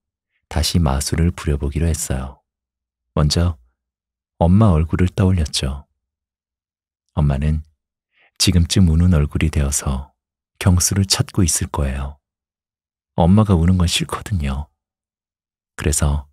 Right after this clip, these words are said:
엄마가 다시 웃을 수 있게 해주고 싶었어요. 엄마의 웃는 얼굴을 머릿속에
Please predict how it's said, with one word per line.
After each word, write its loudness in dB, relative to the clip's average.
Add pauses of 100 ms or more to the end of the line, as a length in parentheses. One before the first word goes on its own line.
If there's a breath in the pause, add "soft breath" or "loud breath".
(720)
엄마가 0
다시 -2
웃을 -4
수 -2
있게 -2
해주고 -2
싶었어요. -8 (1400)
엄마의 4
웃는 2
얼굴을 0
머릿속에 -4